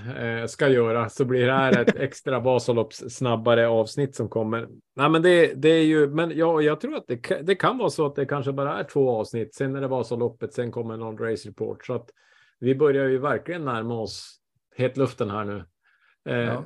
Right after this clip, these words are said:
Speaker 1: så ja, shit, vad kul det ska bli. Eh, hoppas verkligen att vi får, eh, ett fint, eh, år med hyfsat bra väder och, och bra lättvallat och allt vad man nu kan begära av ett Vasalopp.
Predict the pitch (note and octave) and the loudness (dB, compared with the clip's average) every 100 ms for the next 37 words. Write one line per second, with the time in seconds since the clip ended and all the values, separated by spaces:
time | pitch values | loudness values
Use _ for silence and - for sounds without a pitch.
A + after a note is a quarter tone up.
0 | - B2+ - C#3 - C#3+ C#3 D3+ - - | -14 -12 -2 -2 0 4 4 4 -6 0
1 | E3 - - C3+ A#2 D#3 D3 A#2+ A#2+ A#2 | 0 0 -6 -4 2 2 4 2 0 0
2 | C3+ A#2 - C3+ C3 C3 D#3 E3+ E3 - | 0 0 -6 -8 -2 4 4 6 2 4
3 | C3 C3+ C3 B2 A#2 C#3 B2+ A#2 A2+ A2 | 2 2 -2 -2 -2 0 2 4 2 0
4 | A2 B2 - A#2+ A#2+ - E3 C#3+ A2 - | -4 -8 -10 -2 -2 0 0 2 0 -6
5 | - - A#2 A#2 C#3 B2 G#2 A2 A2 G#2+ | -4 -2 -2 6 8 8 4 -2 -2 -2
6 | A2+ A2+ A2 A#2+ - A#2+ C3 C3 C#3+ A#2+ | -4 -8 -10 -12 -14 2 2 2 -2 2
7 | B2 A#2 C3 C3 A2 G#2+ G#2 G2 - A2+ | 2 2 0 -2 -4 -4 -4 -6 -4 -2
8 | G#2+ G#2+ G#2 A#2 A#2 A2+ G#2 A2+ B2 A2+ | 0 -2 -2 -2 0 0 -2 -6 -4 -4
9 | - A#2+ A#2 A2 G2+ A2+ G#2 F#2+ A2+ A#2 | -2 -2 -2 -2 -6 -6 -8 -12 -12 -2
10 | A2 A2+ G#2 G#2+ G2+ A2+ A2 A2+ G#2+ G#2 | -2 -2 -8 -8 -6 -2 -2 -2 -4 -6
11 | A#2 G#2+ G2+ A2+ A2+ | -6 -8 -6 -6 -6